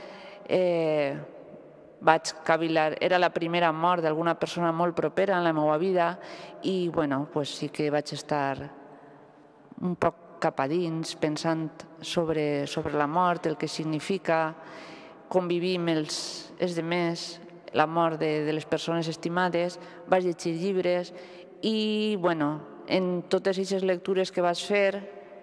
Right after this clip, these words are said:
vaig llegir alguna cosa que em va colpir molt sobre la mort de, dels xiquets, que pense que és una cosa sempre molt difícil per als pares, però també per als fills. I, i, i me va semblar també que és un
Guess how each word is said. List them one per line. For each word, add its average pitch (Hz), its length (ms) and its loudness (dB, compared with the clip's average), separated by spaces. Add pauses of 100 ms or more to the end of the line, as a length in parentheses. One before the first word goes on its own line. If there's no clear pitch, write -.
(100)
vaig 180 220 6
llegir 180 360 0
alguna 170 300 2
cosa 180 280 0
que - 80 -2
em 156 120 -2
va 160 160 6
colpir 175 380 0
molt 220 340 2
sobre 165 460 2
la 151 120 2
mort 170 260 2
de, 156 280 2
dels 156 200 0
xiquets, 185 460 0
que 160 140 -2
pense 165 360 -4
que 156 140 -4
és - 100 -8
una 156 120 2
cosa 151 240 -4
sempre 151 380 -2
molt 170 260 0
difícil 165 520 -4 (680)
per 170 140 4
als 160 160 0
pares, 185 500 0 (960)
però 185 180 4
també 151 280 0
per 147 160 2
als 135 160 -4
fills. 190 400 -4 (880)
I, 180 800 0
i, 190 140 0 (580)
i 196 40 2
me 190 160 6
va 202 200 6
semblar 208 480 4
també 202 640 4
que 190 160 2
és - 100 -4
un 196 200 0